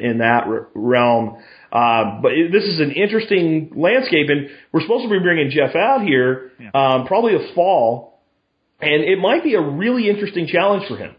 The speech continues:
Speaker 1: Because his thought was, "I'll just put in a swale here, I'll put a swale here, pond, pond, pond,"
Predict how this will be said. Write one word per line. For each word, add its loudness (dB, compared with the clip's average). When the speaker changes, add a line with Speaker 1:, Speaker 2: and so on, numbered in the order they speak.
Speaker 1:
Because 0
his -2
thought 0
was, 0
"I'll -2
just -8
put 0
in 0
a -6
swale 0
here, 2
I'll -2
put -4
a -6
swale -4
here, 0
pond, 0
pond, -2
pond," 2